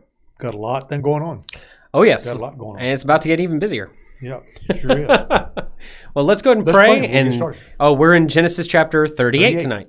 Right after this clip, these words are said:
Speaker 1: Yep.
Speaker 2: Thirty-eight.
Speaker 1: An interesting story.
Speaker 2: Yeah, if you, uh, if you're watching this with children in the room or, um, you've got kids around, uh, this isn't the most appropriate story.
Speaker 1: It can get a little racy.
Speaker 2: Uh, this is
Speaker 1: Th-
Speaker 2: gonna, this story, this is,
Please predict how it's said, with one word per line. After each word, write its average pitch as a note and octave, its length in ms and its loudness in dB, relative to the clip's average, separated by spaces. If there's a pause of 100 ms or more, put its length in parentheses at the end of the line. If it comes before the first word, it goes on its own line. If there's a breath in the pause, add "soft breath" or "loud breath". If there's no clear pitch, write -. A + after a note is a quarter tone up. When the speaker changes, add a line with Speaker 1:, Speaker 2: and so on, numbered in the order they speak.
Speaker 1:
Yep. C#3+ 300 -8
Speaker 2:
Thirty-eight. A2 400 -4 (100)
Speaker 1:
An G#2 240 -16
interesting D#3+ 720 -8
story. G#2+ 320 -12 (180 loud breath)
Speaker 2:
Yeah, F3+ 140 6
if E3+ 100 4
you, C4+ 300 6
uh, E3+ 220 8
if C#3 120 0
you're A#3 120 4
watching C4 360 6
this B3+ 180 4
with F#3 140 4
children C4 380 6
in C4+ 80 0
the B3+ 80 2
room B3+ 340 4
or, B2+ 300 4
um, G#2 480 -2
you've C3+ 140 -4
got D3 200 0
kids G#3 240 2
around, G#3+ 540 -2
uh, B2 840 2
this A3+ 180 -2
isn't E4+ 280 2 (160)
the C4+ 140 -2
most B3+ 260 4
appropriate A3 640 4
story. F#3 560 2
Speaker 1:
It D#3+ 260 -6
can F#3+ 240 -6
get D#3 200 -4
a D3 60 0
little C3+ 200 0
racy. B2 200 -2
Speaker 2:
Uh, B2+ 240 0
this E3+ 220 -2
is A#3+ 100 -4
Speaker 1:
Th- A#3+ 100 4
Speaker 2:
gonna, D#3+ 100 -2
this G3 160 -4
story, G#3 400 2
this E3 240 -8
is, F3+ 320 -8